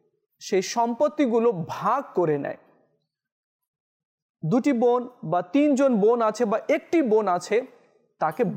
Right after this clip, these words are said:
বঞ্চিত করে দেয়। এটা হচ্ছে আমানতে খেয়ানত। বোনকে বিয়ে দিয়ে দিল, কিন্তু বোনের যে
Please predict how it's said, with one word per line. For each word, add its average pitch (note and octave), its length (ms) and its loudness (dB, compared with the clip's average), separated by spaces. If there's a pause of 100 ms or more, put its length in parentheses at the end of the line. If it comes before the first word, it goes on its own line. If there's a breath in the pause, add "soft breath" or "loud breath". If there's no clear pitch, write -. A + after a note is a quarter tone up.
বঞ্চিত G#3 500 0
করে D3 300 -2
দেয়। C3 240 -4 (1900)
এটা C4 160 -2
হচ্ছে D4+ 240 0 (120)
আমানতে A#3+ 540 -2 (460)
খেয়ানত। D#3+ 540 -2 (840)
বোনকে G#3+ 400 0
বিয়ে G#3 280 2
দিয়ে A#3+ 240 2
দিল, B3+ 220 0 (720)
কিন্তু D#4 260 0 (220)
বোনের A#3 360 2
যে D4+ 180 2